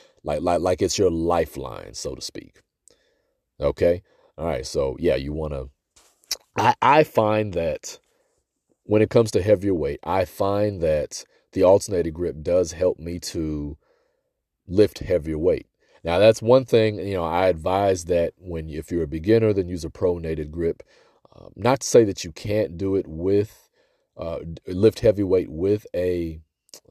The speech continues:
lift heavy weight with a double pronated grip, but you have to be very careful because,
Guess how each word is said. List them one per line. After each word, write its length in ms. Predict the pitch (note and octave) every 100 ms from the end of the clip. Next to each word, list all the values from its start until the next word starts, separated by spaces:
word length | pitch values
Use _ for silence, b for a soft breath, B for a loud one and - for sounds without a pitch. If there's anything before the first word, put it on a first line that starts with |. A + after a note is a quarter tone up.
| _ D2+
lift 300 | D#2 G#2+ A2
heavy 260 | A2 G2+ G2+
weight 280 | F2+ F#2
with 320 | C#2+ F2+ G#2 -
a 140 | F#2+ F2+
double 340 | D#2 G#2 G2
pronated 560 | F2 G#2+ G2+ G2+ F#2+ F2
grip, 280 | G2 G#2+ - _ _ _ _ -
but 320 | D#2 E2+ D#2+ - _ _
you 140 | - E2
have 200 | G2 G2
to 60 | F#2+
be 120 | F#2+
very 280 | E2+ F#2 F2+
careful 480 | - G#2+ G2 -
because, 680 | D2 D2+ - D#2+ D#2 D2+ -